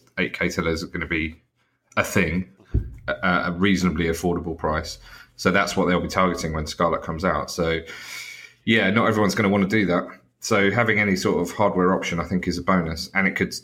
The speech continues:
keep the, effectively keep the console going. I also think that they'll continue with the back compat stuff, as everything's now based on Windows. It's very easy for them to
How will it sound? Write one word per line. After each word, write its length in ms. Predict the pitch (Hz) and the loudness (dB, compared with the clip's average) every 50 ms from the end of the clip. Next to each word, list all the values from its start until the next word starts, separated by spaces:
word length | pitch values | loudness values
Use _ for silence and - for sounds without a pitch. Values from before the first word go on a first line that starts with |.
| _ _ - | _ _ -2
keep 240 | - 107 95 - - | 0 0 0 0 0
the, 100 | 92 - - | -2 0 0
effectively 460 | - 87 - - 101 - - - - | -2 -2 0 0 -2 -2 -4 -10 -6
keep 160 | - - 95 - | -4 -4 -4 -2
the 60 | - | -2
console 360 | - 95 90 - - 85 82 | -2 -2 -2 0 -2 -4 -2
going. 340 | - 95 92 87 82 82 80 - | 0 0 2 2 0 0 0 2
I 100 | 104 107 | 4 4
also 260 | 110 113 110 - 101 | 4 4 4 2 0
think 280 | 92 - 107 98 92 | 2 2 0 0 0
that 120 | - 80 78 | -2 -2 0
they'll 140 | 78 90 90 | 0 0 0
continue 380 | - - 98 - - 101 95 | 0 -2 -2 0 2 2 4
with 100 | 90 87 | 4 2
the 60 | - | 0
back 240 | - - 95 - - | 0 -2 -2 0 -2
compat 320 | - 90 - - 101 85 - | -6 -4 -2 -2 -2 -2 0
stuff, 240 | - 82 78 - | -2 -2 0 2
as 120 | 90 87 95 | 2 2 2
everything's 360 | 101 98 98 - 82 80 82 | 2 0 0 -2 -4 -4 -2
now 160 | 92 90 80 | 0 0 0
based 240 | - 101 - - - | 0 0 -2 -2 -6
on 100 | 82 80 | -8 -6
Windows. 440 | 82 90 87 82 78 73 76 76 - | -4 -4 -4 -4 -4 -6 -8 -8 -12
It's 80 | - - | -10 -4
very 280 | - 90 85 78 80 | 0 0 0 0 0
easy 200 | 85 82 76 78 | -2 -4 -6 -10
for 140 | 73 - - | -12 -10 -10
them 140 | 78 80 80 | -10 -10 -8
to 220 | 78 - 80 76 | -8 -8 -8 -8